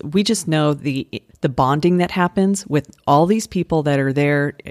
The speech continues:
kind of, you know, all doing, supporting the same event or organization.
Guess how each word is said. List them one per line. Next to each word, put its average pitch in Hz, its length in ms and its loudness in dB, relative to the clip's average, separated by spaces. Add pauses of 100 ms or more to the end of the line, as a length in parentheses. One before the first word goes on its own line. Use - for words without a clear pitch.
(100)
kind 143 180 -4
of, 139 240 -6
you 147 60 -4
know, 127 140 0
all 147 200 2
doing, 147 360 -2
supporting 151 520 0
the 135 60 -6
same 143 480 -4
event 139 420 -4
or - 160 -6
organization. 139 840 -2